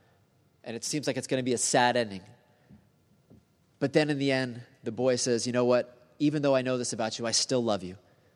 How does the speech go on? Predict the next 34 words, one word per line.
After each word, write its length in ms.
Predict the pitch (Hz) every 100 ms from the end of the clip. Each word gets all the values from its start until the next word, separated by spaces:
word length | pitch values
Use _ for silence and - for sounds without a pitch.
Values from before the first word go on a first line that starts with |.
| _
I 60 | 107
still 340 | - - 139
want 220 | 117 110 87
you." 160 | 92 98 _ _ _ -
And 100 | 110
they 100 | 120
live 160 | 127 123
happily 440 | 139 131 131 120
ever 180 | 104 104
after. 400 | 101 98 95 - - - - - - -
And 240 | 135 127 - -
you 200 | 135 131
see 300 | - - 196
that 380 | 175 139 - -
plot 420 | - 165 151 127
and 120 | 117 127
you 120 | 127
realize 460 | 160 156 131 127
that 220 | 127 117 - _ _ - 139
what's 260 | 135 160
going 220 | 170 156
on 220 | 151 180 160
there 220 | 123 117
is 120 | 117
this 360 | 135 120 - - _ _ _ _ _ _ _ -
fear 480 | - - 220 185 127
that 160 | 117
so 160 | - 143
many 160 | 147
of 80 | 143
us 140 | 131 -
have 340 | 104 92 92
that 100 | 104
if 140 | 104